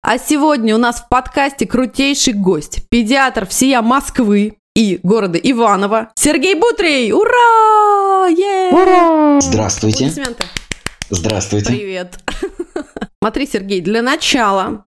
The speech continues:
Speaker 1: расскажи нам немножко о себе. Вообще, как ты сам себя представляешь и кем на данный момент ощущаешь себя вот в первую очередь? Потому что ты же человек многогранный.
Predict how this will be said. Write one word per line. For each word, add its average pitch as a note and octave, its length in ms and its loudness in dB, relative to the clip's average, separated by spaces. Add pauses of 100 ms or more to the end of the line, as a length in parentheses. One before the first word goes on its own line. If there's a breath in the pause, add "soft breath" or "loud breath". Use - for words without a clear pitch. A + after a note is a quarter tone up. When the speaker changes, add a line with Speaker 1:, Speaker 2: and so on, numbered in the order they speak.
Speaker 1:
расскажи G3+ 460 -2
нам B3+ 200 0
немножко G3 640 -2
о - 160 -4
себе. A3+ 540 -2 (200)
Вообще, F#3 300 -2
как - 300 -4
ты G3 100 -2
сам G#3 240 0
себя F3+ 220 -2
представляешь G3+ 1000 -2
и G3 560 0
кем A3+ 500 0
на F#3 120 2
данный G#3 260 0
момент E3+ 420 0
ощущаешь G#3 760 0
себя F3 520 0
вот D3 200 -4
в - 100 -18
первую E3 360 -2
очередь? - 440 -6
Потому D#3+ 280 0
что - 160 -2
ты B3 120 0
же G#3 100 -4
человек G#3 280 -2
многогранный. G3+ 1000 0